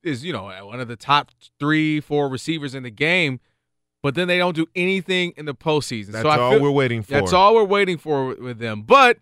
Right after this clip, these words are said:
Speaker 1: part of our job is to, you know, discuss what happened earlier in the games. And again, it's Ephraim Salaam, Kelvin Washington with you on Fox Football Sundays,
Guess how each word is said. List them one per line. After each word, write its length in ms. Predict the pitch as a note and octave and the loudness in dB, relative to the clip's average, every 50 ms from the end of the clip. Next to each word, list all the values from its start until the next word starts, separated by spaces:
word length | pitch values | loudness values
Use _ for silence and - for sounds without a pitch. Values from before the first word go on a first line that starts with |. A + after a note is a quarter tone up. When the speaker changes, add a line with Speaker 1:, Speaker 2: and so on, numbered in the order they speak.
| _ _ | _ _
Speaker 1:
part 220 | - G3+ G#3 G3+ G3 | 0 2 2 2 2
of 80 | F3 | 2
our 160 | F3+ F#3+ G3+ | 2 2 2
job 380 | F3+ D3+ D#3 C#3+ C#3 C#3 C#3+ C#3+ | 2 2 2 4 4 2 2 2
is 200 | D3+ D3+ C#3 - | 0 -2 -2 -4
to, 420 | - - D3+ D3 C#3+ D3 D#3+ F#3+ - _ _ _ _ _ | -4 -2 -2 0 0 0 -2 -2 -6 _ _ _ _ _
you 120 | - F#3+ | -4 0
know, 160 | E3 F3 F3+ F3+ | 0 0 0 0
discuss 800 | D#3 F3+ F3 - - - - A3+ B3 A#3 - - - - - _ _ _ _ | 0 0 0 0 0 2 4 4 4 4 2 -2 -12 -16 -18 _ _ _ _
what 140 | C#3 D#3 C#3 | 0 0 2
happened 360 | C#3+ C#3+ C3 C3 - C3+ A#2+ | 2 2 2 2 0 -2 -2
earlier 300 | B2+ B2 B2 A#2+ A#2 A2+ | 0 0 0 0 -2 -4
in 60 | G#2+ | -6
the 40 | G#2 | -8
games. 360 | F#2+ G#3+ G3+ - C3 D3 C3+ | -10 -12 -12 -12 -12 -12 -10
And 80 | D#3 D3+ | -8 -8
again, 260 | D3+ B2+ D#3 D3+ D3 | -4 -2 0 0 0
it's 140 | C#3+ B2 D3+ | -2 -4 -4
Ephraim 200 | D3+ C#3 C#3 C#3 | -6 -6 -6 -10
Salaam, 360 | - - C#3 C#3 C#3 C#3 C3 | -12 -8 -4 -2 -2 -2 -2
Kelvin 320 | - D3 D3 C#3 C3+ C3+ B2 | -2 -2 -2 0 -2 -4 -2
Washington 500 | B2+ C3 C3 - C#3 C3 - C3+ B2 A#2+ | -2 -2 -2 -4 -6 -14 -14 -14 -12 -10
with 180 | B2+ B2 - | -12 -12 -10
you 140 | B2 B2 A#2+ | -12 -12 -12
on 80 | A2+ G#2+ _ _ _ _ _ - | -14 -14 _ _ _ _ _ 0
Fox 260 | C3+ C3+ C3 - - | 2 2 0 -2 -4
Football 400 | - D3+ C#3+ A2+ B2 A#2 A#2 A2+ | -4 -4 -2 0 0 0 0 0
Sundays, 640 | - - C#3+ C#3+ C3+ C3 C#3 C3+ C3 B2+ B2+ - | -2 -4 -4 -2 -2 -2 -2 0 0 0 -2 -6